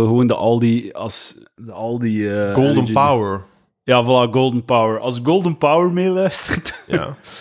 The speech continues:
Speaker 1: <laughs> eh, ik ben bereid om de frigo Golden
Speaker 2: Edouard,
Speaker 1: Power
Speaker 2: we hebben het
Speaker 1: hier
Speaker 2: al
Speaker 1: te
Speaker 2: vaak
Speaker 1: zetten.
Speaker 2: beseft: Golden Power luistert niet mee. Een stagiaire bij Golden Power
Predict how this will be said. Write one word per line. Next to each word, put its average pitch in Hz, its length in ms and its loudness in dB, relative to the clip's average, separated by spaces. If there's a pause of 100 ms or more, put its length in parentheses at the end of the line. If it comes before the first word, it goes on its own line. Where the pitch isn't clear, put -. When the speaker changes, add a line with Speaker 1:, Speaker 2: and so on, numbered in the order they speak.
(180)
Speaker 1:
<laughs> - 0 - (400)
eh, 127 80 -6
ik 123 180 -6
ben 139 160 2
bereid 131 360 2
om 139 180 -4
de 120 80 0
frigo 131 480 -6
Golden 117 260 -4
Speaker 2:
Edouard, 123 40 -2 (140)
Speaker 1:
Power 117 60 0
Speaker 2:
we 127 60 -2
hebben 131 100 4
het 131 80 0
Speaker 1:
hier 131 80 4
Speaker 2:
al 127 60 2
Speaker 1:
te 117 60 2
Speaker 2:
vaak 139 280 2
Speaker 1:
zetten. 123 140 2
Speaker 2:
beseft: - 320 -6
Golden 113 300 -4
Power 131 340 0
luistert 113 380 0
niet 104 140 -6
mee. 113 380 -4 (280)
Een 123 120 -2
stagiaire 120 600 2
bij 107 160 2
Golden 101 340 -4
Power 92 460 -2